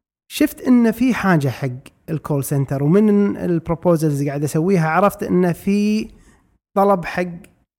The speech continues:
الخدمة، والناس تبي، آه، كاستمر سيرفيس بشكل أهم. فيتني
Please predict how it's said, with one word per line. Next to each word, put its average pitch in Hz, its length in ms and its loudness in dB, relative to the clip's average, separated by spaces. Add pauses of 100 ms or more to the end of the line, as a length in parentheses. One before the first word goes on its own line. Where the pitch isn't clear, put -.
(140)
الخدمة، 143 580 -6
والناس 156 280 -4
تبي، 170 480 -6
آه، 156 100 -8
كاستمر 165 400 -6
سيرفيس 156 420 -6
بشكل 170 340 -10
أهم. 220 240 -2
فيتني 240 680 -2